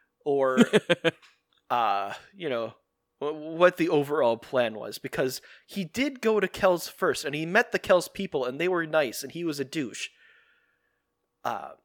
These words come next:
Speaker 1: and they warned him to not go here, and then he saw all the skulls as he walked in. So this kid is just like,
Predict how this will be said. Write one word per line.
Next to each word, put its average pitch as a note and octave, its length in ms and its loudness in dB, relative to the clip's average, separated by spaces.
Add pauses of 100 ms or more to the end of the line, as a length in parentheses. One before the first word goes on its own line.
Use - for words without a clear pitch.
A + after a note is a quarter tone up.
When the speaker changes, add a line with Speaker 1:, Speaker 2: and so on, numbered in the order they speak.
(140)
Speaker 1:
and C#3 140 -8
they D3+ 60 -4
warned G3 280 0
him E3+ 340 -6 (320)
to F3+ 120 -2
not E3 340 6 (300)
go F3+ 240 6
here, B2+ 440 0 (120)
and C#3 100 -8
then E3+ 100 2
he F3+ 60 2
saw G#3 240 4
all F3 160 4
the D3+ 100 -4
skulls F3+ 380 0
as C#3+ 120 -6
he C3 60 -2
walked A#2 300 0
in. G#2+ 220 -4 (320)
So - 180 -2
this F3 160 0
kid F3 280 4
is D#3 80 -4
just - 200 -8
like, C#3 160 0